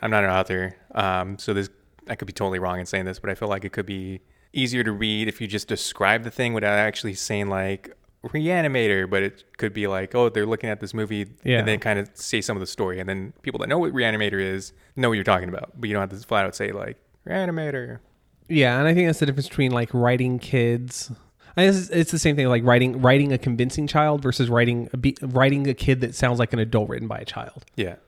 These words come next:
Speaker 2: Um, and I, I mean, I don't know. Like, I, again, like, like you, I am also not a writer. I don't think I'm gonna be good at it, and I don't think he's bad at it. It's just that's the,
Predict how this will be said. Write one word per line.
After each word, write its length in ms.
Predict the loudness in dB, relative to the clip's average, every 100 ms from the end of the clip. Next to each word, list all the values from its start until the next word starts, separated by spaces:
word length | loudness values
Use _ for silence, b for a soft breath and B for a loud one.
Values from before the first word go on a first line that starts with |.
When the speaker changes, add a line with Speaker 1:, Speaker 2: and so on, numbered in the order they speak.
| _ _ _ -2
Speaker 2:
Um, 380 | 0 0 -2 0
and 160 | 2
I, 60 | 4 2
I 40 | 2
mean, 100 | 2
I 60 |
don't 120 | 2 2
know. 140 | 4
Like, 200 | 4 4
I, 100 | 2 2
again, 380 | 2 0 0
like, 240 | -2 -2 -2
like 180 | -2 0
you, 120 | -2
I 120 | 0
am 80 | 2
also 200 | 2 4
not 140 | 4
a 40 | 4
writer. 340 | 2 -2 -6 _ _ _ _ _ _ _ _ _ _ _ _ 0
I 140 | 4
don't 300 | 6 6 4
think 180 | 2 2
I'm 160 | 4 4
gonna 160 | 6
be 100 | 4
good 180 | 4 4
at 160 | 4 4
it, 120 | 0
and 80 | 2
I 120 | 0
don't 220 | 2 0 0
think 140 | -2
he's 160 | 0 2
bad 260 | 2 2
at 160 | 2 2
it. 100 | 2
It's 120 | 0
just 240 | -2 -2 -2
that's 280 | -4 -2
the, 160 | 0 0